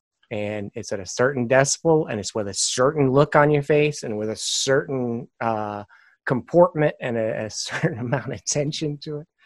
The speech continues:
Yeah, it's really, it's really easy to fall into that pitfall, and then that quickly spills out into your social life, which that <laughs> takes its own ugly direction too. A-, as far as the stuff I've watched of yours so far, one of the things that I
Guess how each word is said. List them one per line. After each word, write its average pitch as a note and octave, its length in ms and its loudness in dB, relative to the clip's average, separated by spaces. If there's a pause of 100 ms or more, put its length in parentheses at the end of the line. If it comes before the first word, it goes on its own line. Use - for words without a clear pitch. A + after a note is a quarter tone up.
(420)
Yeah, A#2+ 160 6
it's G#2 240 -2
really, C3+ 340 4
it's - 160 -12
really D3+ 260 0
easy B2+ 200 -4
to G2+ 180 -4 (160)
fall A#2 220 6
into A2 120 2
that G2+ 160 -2
pitfall, G#2 400 -2
and G2+ 100 0
then A#2 120 0
that A#2 160 -2
quickly G#2+ 340 -6
spills G2+ 420 -6
out G#2 240 -4
into G2+ 200 -6
your F#2+ 140 -10
social G2 420 -8
life, G2 260 -10
which - 360 -12 (440)
that A2 240 -4
<laughs> - 80 -6
takes A#2 220 -4
its A#2 160 -6
own G#2+ 220 2
ugly G#2+ 280 -2
direction G#2 520 -8
too. A#2 220 -10 (760)
A-, F3 180 -2
as E3 160 0
far B3 200 8
as A#3+ 100 2
the F#3+ 80 -6
stuff F3+ 240 4
I've D3 100 4
watched B2+ 360 2
of C3+ 60 -8
yours D3 280 -2
so D3 120 -2
far, C#3+ 360 -2
one D3+ 160 -2
of F3 60 0
the E3 40 -6
things D3+ 240 -4
that C3 100 0
I A2+ 140 0